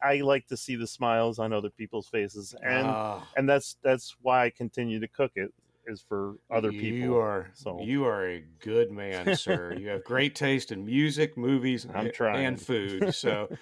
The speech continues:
Speaker 2: um, and you're welcome back
Speaker 1: So,
Speaker 2: anytime.
Speaker 1: ho-, ho-,
Speaker 2: Folks
Speaker 1: hopefully I gave Christine good, good, uh, man, I tried. I tried to bring everything. Uh,
Speaker 2: Oh, yeah.
Speaker 1: and if Jackson hasn't,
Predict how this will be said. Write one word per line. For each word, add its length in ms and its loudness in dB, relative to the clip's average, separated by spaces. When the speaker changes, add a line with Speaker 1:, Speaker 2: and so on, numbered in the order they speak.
Speaker 2:
um, 420 8
and 160 2
you're 160 6
welcome 380 6
back 300 4
Speaker 1:
So, 180 4
Speaker 2:
anytime. 240 4
Speaker 1:
ho-, 160 6
ho-, 80 2
Speaker 2:
Folks 260 6
Speaker 1:
hopefully 360 4
I 60 4
gave 280 2
Christine 580 0
good, 260 -4
good, 360 4
uh, 320 6
man, 220 0
I 80 4
tried. 440 2
I 120 -4
tried 240 2
to 40 -2
bring 240 0
everything. 440 -2
Uh, 60 2
Speaker 2:
Oh, 320 2
yeah. 140 -10
Speaker 1:
and 260 4
if 140 2
Jackson 500 0
hasn't, 460 2